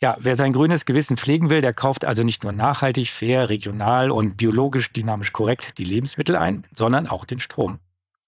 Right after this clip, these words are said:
Aber was bedeutet eigentlich Ökostrom ganz genau? Woher stammt er? Wo wird er geerntet? Wie kommt er in den Vertrieb? Und wie viel Erneuerbare stecken wirklich drin? Das ist offen gestanden ziemlich komplex.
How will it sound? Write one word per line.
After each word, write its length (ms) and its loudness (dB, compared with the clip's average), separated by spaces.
Aber 280 2
was 140 0
bedeutet 520 0
eigentlich 420 0
Ökostrom 480 -4
ganz 220 2
genau? 360 0
Woher 220 4
stammt 320 0
er? 220 -8
Wo 240 4
wird 160 2
er 80 2
geerntet? 580 0
Wie 200 0
kommt 260 0
er 80 2
in 120 -2
den 120 -8
Vertrieb? 500 -6
Und 200 -2
wie 100 2
viel 140 2
Erneuerbare 640 2
stecken 400 -2
wirklich 380 0
drin? 320 -2
Das 220 0
ist 240 2
offen 240 0
gestanden 480 0
ziemlich 320 -4
komplex. 600 -8